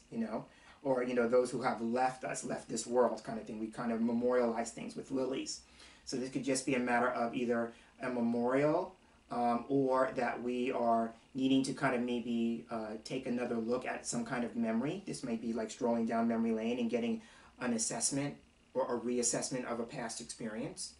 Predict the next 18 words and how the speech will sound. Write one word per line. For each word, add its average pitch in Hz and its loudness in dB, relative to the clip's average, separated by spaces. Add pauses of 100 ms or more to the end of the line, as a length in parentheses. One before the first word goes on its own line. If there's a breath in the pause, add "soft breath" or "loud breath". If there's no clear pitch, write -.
(160)
you 120 -4
know, 117 0
that 123 -4
kind 120 -4
of 113 -10
thing. - -8 (600 loud breath)
Also, 156 4
too, 175 0
with 175 -2
lilies, 139 2
lilies 156 0
is 139 0
about - -2
coming 160 -4
into 156 -6
a 139 0
state 147 0
of 113 -6